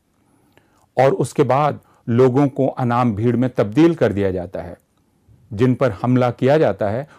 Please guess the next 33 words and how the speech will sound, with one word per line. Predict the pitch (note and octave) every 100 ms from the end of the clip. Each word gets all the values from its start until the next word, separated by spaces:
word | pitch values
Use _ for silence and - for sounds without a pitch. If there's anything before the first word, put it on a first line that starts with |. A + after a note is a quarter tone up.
| _ D3
उनको | D3 D3 D3+
भी | C#3
एक | C3 -
खास | - C#3+ C#3+ -
पहचान | A#2 A2+ A#2 A2+
में | A2+ A2+
शेष | - D#3 D#3
कर | A#2 F#2+
दिया | F#2+ F2+
जाता | E2 - E2+
है। | - _ _ _ _ _ _ _ _ _ _ _ _ _ _ _ _ _ _ _ _ _
और | C#3 D#3+ - _ _ _ _ _ _ _ _ _ -
इसका | C3+ D3
अर्थ | - D#3 F3+ -
यह | A2 F2+
है | F#2 A#2+ - _ _ _ _
कि | B2+
यह | A#2 C3 - C3+
एक | B2+
साजिश | - - G2+ A2 C3+ -
है, | G#2+ F2 G2+
यह | B2+ -
एक | C#3 - A#2+
तैयारी | A2 A2+ B2 C#3+
है | A2+ B2+
और | C#3+ A#2+
इसके | A#2 B2
पीछे | - A2 - -
एक | A#2+ F#2+
दिमाग | F#2+ G2 A2+ A#2
है। | - - _ _ _ _ _ _ _ _ _ _ _ _ _ _ _
वह | A#2 D3
दिमाग | B2 A2+ B2 D#3